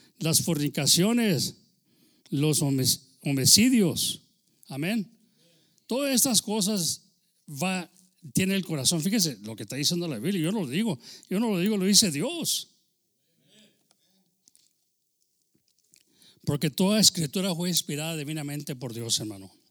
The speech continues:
Toda. No nomás la que te conviene.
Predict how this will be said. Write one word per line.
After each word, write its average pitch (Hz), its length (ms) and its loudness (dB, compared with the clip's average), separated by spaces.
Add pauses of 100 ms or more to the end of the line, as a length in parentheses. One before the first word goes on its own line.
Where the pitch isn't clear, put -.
(180)
Toda. 185 540 0 (1900)
No 196 140 2
nomás 262 220 6
la 269 100 2
que 220 120 -2
te 208 100 -4
conviene. 165 540 0